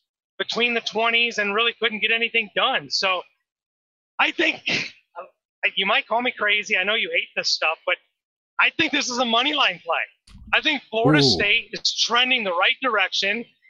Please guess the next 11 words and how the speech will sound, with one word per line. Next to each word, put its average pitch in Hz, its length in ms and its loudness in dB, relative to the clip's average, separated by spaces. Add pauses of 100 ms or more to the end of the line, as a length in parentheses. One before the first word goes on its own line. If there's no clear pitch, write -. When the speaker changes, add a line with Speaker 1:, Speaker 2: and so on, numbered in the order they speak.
Speaker 1:
Mike 220 220 2
Norvell's 240 540 0
got 220 200 0
that 226 220 2
team 240 260 0
believing, 226 560 0
especially 233 520 0
after 226 200 -2
that 220 280 0
big 226 180 2
win. 208 480 0